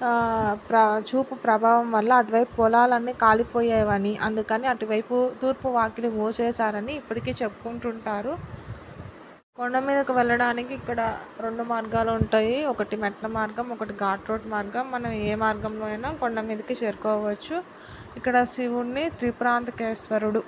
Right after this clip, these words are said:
అని పిలుస్తారు. కొండ మీద మనకి కదంబ వృక్షాలు ఎక్కువగా కనిపిస్తూ ఉంటాయి.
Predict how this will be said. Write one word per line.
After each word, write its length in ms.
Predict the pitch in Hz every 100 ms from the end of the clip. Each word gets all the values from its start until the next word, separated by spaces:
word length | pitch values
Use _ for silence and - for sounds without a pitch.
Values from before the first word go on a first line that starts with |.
| -
అని 180 | 226
పిలుస్తారు. 760 | 254 220 220 - 226 208 226 349 - - - - - - - - - - - -
కొండ 240 | 240 240
మీద 200 | 254 262
మనకి 400 | 262 247 226 233
కదంబ 380 | 269 233 226 254
వృక్షాలు 800 | 254 226 - - 233 220 226 339 - - - - -
ఎక్కువగా 420 | - - 262 269
కనిపిస్తూ 580 | 269 240 214 240 - 262
ఉంటాయి. 680 | 254 220 208 202 202 233 349